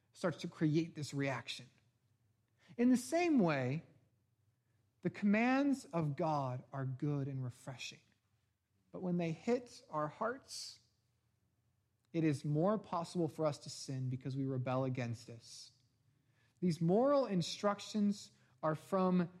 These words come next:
Jesus. Th-, they're not just advice, they are commands. And they're commands from someone who has proven himself.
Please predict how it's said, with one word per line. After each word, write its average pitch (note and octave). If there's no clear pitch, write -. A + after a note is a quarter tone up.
Jesus. C3+
Th-, G3
they're A3
not A#3+
just G3
advice, E3
they F3
are F3+
commands. D3
And G3
they're G#3
commands G3
from F#3+
someone F#3
who F#3
has E3
proven G3
himself. C3